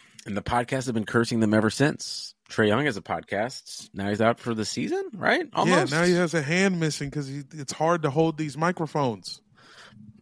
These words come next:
Speaker 1: Yeah, it is. It is. It's not easy out here on these podcasting streets, Jamel.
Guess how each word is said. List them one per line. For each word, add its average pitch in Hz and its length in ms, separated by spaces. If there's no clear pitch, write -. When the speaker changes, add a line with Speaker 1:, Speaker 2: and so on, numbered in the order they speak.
Speaker 1:
Yeah, 82 180
it 80 60
is. - 380
It 87 100
is. 82 440
It's - 140
not 120 180
easy 127 280
out 101 120
here 101 160
on 95 60
these 87 160
podcasting 110 960
streets, - 540
Jamel. 123 520